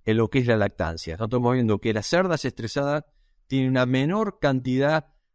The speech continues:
de producción de calostro y de calidad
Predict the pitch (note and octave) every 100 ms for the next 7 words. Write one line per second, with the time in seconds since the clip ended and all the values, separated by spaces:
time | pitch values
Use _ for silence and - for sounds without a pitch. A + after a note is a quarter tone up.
0 | - G2+ A2 A#2 A#2 - A3+ G3+ E3+ F3
1 | E3+ E3 F3 - _ A#2+ A2+ G2+ A#2+ A#2
2 | B2+ F3 D#3+ F2